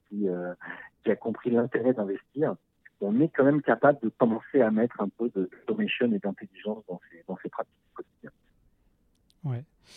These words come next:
Speaker 2: Et, et, et, et, et ouais, des, d'ailleurs, euh, on peut les inviter, euh, à écouter, euh, <laughs> je crois qu'il y a trois épisodes maintenant sur les, les outils, euh, digitaux, là, sur les héros de la vente. Ça fait, ça fait pas
Speaker 1: Ah,
Speaker 2: mal,
Speaker 1: il
Speaker 2: mais
Speaker 1: faut, il faut, il faut, je,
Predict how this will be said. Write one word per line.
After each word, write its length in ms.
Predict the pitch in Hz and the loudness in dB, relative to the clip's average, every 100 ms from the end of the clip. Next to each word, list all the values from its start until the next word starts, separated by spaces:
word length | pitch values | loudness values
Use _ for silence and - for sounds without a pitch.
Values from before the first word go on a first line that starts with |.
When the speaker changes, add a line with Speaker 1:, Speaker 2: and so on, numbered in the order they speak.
| - _ 160 | -20 _ -6
Speaker 2:
Et, 80 | |
et, 580 | 127 127 120 127 143 143 - | -4 -4 -6 -8 -8 -10 -8
et, 360 | 143 147 165 156 | -8 -8 -10 -10
et, 80 | - | -8
et 100 | 156 | -6
ouais, 200 | 147 151 | -4 -4
des, 320 | 135 131 131 | -2 -2 -2
d'ailleurs, 360 | 127 139 151 147 | 0 4 4 4
euh, 240 | 131 127 | 2 2
on 120 | 123 123 | 0 -2
peut 180 | - | 0
les 180 | 147 135 | 2 4
inviter, 440 | 135 123 - 143 147 | 0 -2 -4 -2 0
euh, 300 | 131 120 113 | -2 -4 -6
à 60 | |
écouter, 480 | 117 - 139 135 139 | -8 -10 -8 -4 -4
euh, 180 | 131 117 110 107 107 127 143 147 - | -4 -6 -8 -10 -10 -12 -14 -12 -4
<laughs> 80 | 160 | -4
je 160 | - | -4
crois 100 | - | -8
qu'il 120 | 135 120 | -8 -8
y 20 | |
a 40 | |
trois 280 | - 156 135 | -6 -4 -2
épisodes 380 | 131 127 135 135 | -2 -4 -4 -4
maintenant 320 | 123 123 131 | -6 -8 -10
sur 200 | - 123 | -10 -12
les, 160 | 113 113 | -12 -10
les 200 | 120 120 | -10 -8
outils, 400 | 123 - 135 131 | -10 -12 -10 -8
euh, 160 | 120 113 | -8 -10
digitaux, 420 | 117 117 117 139 | -10 -10 -10 -8
là, 160 | 135 127 | -8 -10
sur 240 | - 123 | -12 -10
les 60 | 117 | -8
héros 180 | 113 | -8
de 20 | 113 | -8
la 80 | |
vente. 260 | 110 120 143 | -8 -10 -12
Ça 100 | - | -18
fait, 180 | 135 131 123 | -16 -16 -16
ça 120 | - | -10
fait 120 | 135 | -8
pas 80 | 131 | -4
Speaker 1:
Ah, 120 | 127 | 0
Speaker 2:
mal, 60 | 151 | 0
Speaker 1:
il 120 | 151 | 0
Speaker 2:
mais 60 | 127 | -2
Speaker 1:
faut, 200 | 113 95 | -4 -8
il 100 | 110 | -10
faut, 260 | - 120 104 | -4 0 0
il 60 | 98 | -2
faut, 280 | - 104 | -2 -2
je, 80 | 95 | -2